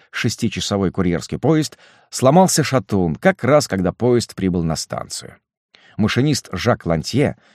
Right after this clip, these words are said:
земляк Рубо, и кочегар П К, муж тетушки Виктории, должны сидеть теперь сложа руки, пока им не переменит шатун, на что потребуется по меньшей мере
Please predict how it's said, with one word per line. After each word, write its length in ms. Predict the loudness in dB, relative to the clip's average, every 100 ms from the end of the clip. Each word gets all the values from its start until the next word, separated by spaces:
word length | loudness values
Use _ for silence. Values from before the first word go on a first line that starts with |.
| _
земляк 400 | -2 2 2 2
Рубо, 300 | 0 -2 -2 0
и 140 | 0
кочегар 440 | 0 -2 0 0 0
П 160 | -6
К, 300 | -2 2 2 0 _ -4
муж 280 | -2 -2
тетушки 380 | -2 -2 -4 -8
Виктории, 500 | -6 2 4 4 0 -4 _
должны 500 | 0 2 4 2 2
сидеть 320 | 2 2 0 0
теперь 320 | -4 -2 -4
сложа 340 | -4 -2 -2
руки, 440 | -2 -6 -10 -18 -20 _
пока 260 | -4 -2 -2
им 380 | 2 4 2 0 _ 2
не 140 | 2
переменит 500 | 4 2 2 2 0
шатун, 480 | -2 -6 -6 -10 -10 -10
на 140 | -4 -4
что 220 | 0 2
потребуется 580 | 2 0 0 -2 -2 -4
по 120 | -2
меньшей 380 | 0 0 -2 -2
мере 280 | -2 -4